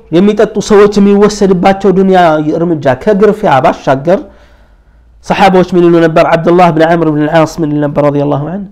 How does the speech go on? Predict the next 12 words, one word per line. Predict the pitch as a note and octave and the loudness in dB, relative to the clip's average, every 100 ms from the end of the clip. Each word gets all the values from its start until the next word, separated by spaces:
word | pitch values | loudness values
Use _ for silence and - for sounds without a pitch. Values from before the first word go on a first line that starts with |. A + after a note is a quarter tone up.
| - - | -20 -6
ላ | D3 E3 F#3 E3+ E3 | 2 4 4 4 0
ተዑዱ | F3+ F3+ G#3+ A3 G3+ G#3+ G#3 | -2 0 2 2 2 0 0
ሹራበል | G3+ F3 F#3 E3+ E3 | -2 0 2 4 2
ኸምሪ | D#3 F3+ D#3+ D3 | 0 -4 -4 -4
ኢዛ | C3+ C3 | -2 0
መሪዱ። | D3 C#3+ B2 A#2+ B2 - _ _ _ _ - | 0 -2 -4 -10 -12 -20 _ _ _ _ -6
ኸምር | - G#3+ G#3 | 0 2 4
የሚጠጡ | G3 F#3+ F#3+ D#3+ E3+ | 2 2 0 -2 -2
ሰዎች፣ | D3 C3+ B2 - - - - | -4 -4 -6 -10 -20 -20 -4
ቃሚዎች፣ | F3 F3 D#3+ B2+ - _ _ _ _ _ _ _ _ _ _ | 0 2 2 0 -8 _ _ _ _ _ _ _ _ _ _
ኸምር | - G#3+ G3 | 0 2 4
ጠጪዎች፣ | G3 F#3+ G3 D#3 | 2 2 0 0